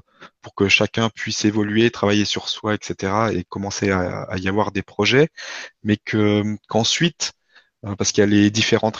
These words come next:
révélations, euh, dans, dans la prophétie, et, euh, il y a des personnes qui vont forcément, euh, se retrouver, euh, suite au travail de groupe, plus à l'aise sur, euh, sur une, euh, une, une, euh, une révélation en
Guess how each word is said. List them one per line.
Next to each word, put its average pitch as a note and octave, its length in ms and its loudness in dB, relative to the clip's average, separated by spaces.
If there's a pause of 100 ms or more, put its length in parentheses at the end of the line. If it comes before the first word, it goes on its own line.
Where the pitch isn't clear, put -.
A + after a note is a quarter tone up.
révélations, G#2 560 0 (680)
euh, G2 540 -12
dans, G2 240 -10
dans F#2+ 120 -8
la F#2+ 120 -4
prophétie, - 760 -2
et, A#2 400 4
euh, A2 340 -4 (400)
il A2 80 -6
y A2 40 2
a A2+ 100 2
des - 140 0
personnes D3+ 320 -2
qui - 160 -8
vont C3 200 -2
forcément, C3 600 -2 (500)
euh, G#2+ 60 -4
se - 140 0
retrouver, C3 580 2
euh, G#2+ 260 2
suite - 280 -4
au A2+ 40 -2
travail A2 320 0
de A2+ 120 -2
groupe, A#2 280 -6
plus A#2+ 240 -2
à A#2 60 4
l'aise C#3 240 4
sur, A2+ 460 -4
euh, G#2 260 -2 (480)
sur - 340 -10
une, A2+ 180 -2
euh, G2 360 -2 (100)
une, A2 80 -6 (400)
une, G#2 140 -6
euh, G2 300 -6 (140)
une A2 120 -2
révélation A2+ 560 2
en A2 40 -2